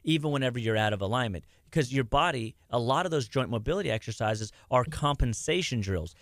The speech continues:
They're designed to mobilize our tissues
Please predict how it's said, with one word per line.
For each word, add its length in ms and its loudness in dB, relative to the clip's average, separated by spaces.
They're 120 2
designed 720 -2
to 340 -2
mobilize 840 2
our 100 2
tissues 640 0